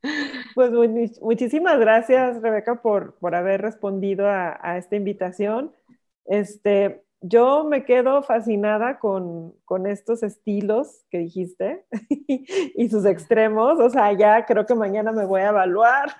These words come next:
<laughs> voy a ver todo mi closet para saber en, en cuál estoy.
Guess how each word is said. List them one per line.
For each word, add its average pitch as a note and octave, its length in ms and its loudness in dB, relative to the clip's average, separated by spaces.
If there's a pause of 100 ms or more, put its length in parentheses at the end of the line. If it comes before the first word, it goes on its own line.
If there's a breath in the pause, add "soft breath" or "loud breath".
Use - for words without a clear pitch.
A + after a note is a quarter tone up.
<laughs> - 140 -20
voy A#3+ 240 6
a B3 60 6
ver A#3 260 4 (320 loud breath)
todo B3 220 8
mi A#3+ 200 2
closet B3 400 2
para A3 200 4
saber A3+ 340 2
en, A3+ 240 2
en A3 160 0
cuál A3 280 6
estoy. B3+ 480 -2